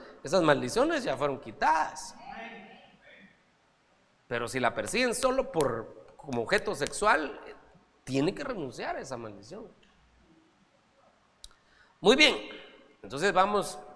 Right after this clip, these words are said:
eh, eh, con el tema, pues ya con los minutos que me quedan, que cómo se pasa el tiempo. Gálatas tres trece. Cristo nos redimió de la maldición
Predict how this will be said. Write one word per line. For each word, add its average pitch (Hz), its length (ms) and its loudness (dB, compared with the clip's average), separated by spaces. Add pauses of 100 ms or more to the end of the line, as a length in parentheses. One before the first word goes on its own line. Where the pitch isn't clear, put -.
(140)
eh, 117 460 -6
eh, 107 40 -16
con 123 160 -6
el 113 140 -4
tema, 160 260 2
pues 110 160 -8
ya 131 260 2
con 131 120 -4
los 120 100 -2
minutos 123 540 -6
que 120 80 -6
me 107 160 -8
quedan, 139 260 0
que 113 140 -12
cómo 131 480 -6 (260)
se - 220 -8
pasa 120 420 2
el 110 140 -2
tiempo. 120 500 -4 (1000)
Gálatas 196 420 8
tres 170 240 0
trece. 185 420 0 (1160)
Cristo 294 500 8
nos 269 240 10
redimió 208 840 6
de 240 100 2
la 202 160 6
maldición 185 1040 0